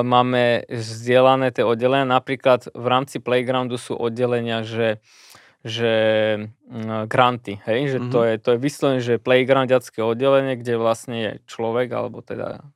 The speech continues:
Speaker 1: e, žena v tomto
Speaker 2: Čiže
Speaker 1: prípade, ktorá
Speaker 2: žena.
Speaker 1: vlastne rieši granty pre všetky organizácie, pre V Z O, pre Hemisféru, pre Open Lab, hej, čiže normálne, že máš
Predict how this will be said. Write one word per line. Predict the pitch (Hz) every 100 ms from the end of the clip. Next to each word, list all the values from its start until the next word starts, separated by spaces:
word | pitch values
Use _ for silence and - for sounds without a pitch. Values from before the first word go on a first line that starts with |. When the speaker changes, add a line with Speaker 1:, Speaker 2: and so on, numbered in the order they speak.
| _
Speaker 1:
e, | - - 50 50 - -
žena | 110 113 110 120 139 - -
v | _
tomto | 123 117 120
Speaker 2:
Čiže | 113
Speaker 1:
prípade, | 123 117 127 139
ktorá | 139 135 143
Speaker 2:
žena. | 143
Speaker 1:
vlastne | 139 143 - 139 135 - - -
rieši | 127 135 139 - 139 131 _ _
granty | 127 127 139 147 147 147
pre | 135 127
všetky | - 139 - -
organizácie, | 127 123 127 117 110 110 104 104
pre | - 143
V | 147
Z | 135 127
O, | 120
pre | 127 131
Hemisféru, | 131 127 - 117 110
pre | 123 123
Open | 117 - 104
Lab, | 98
hej, | 120 143
čiže | - 135 127
normálne, | 131 147 143 131
že | 120 117 104 _
máš | 185 135 117 -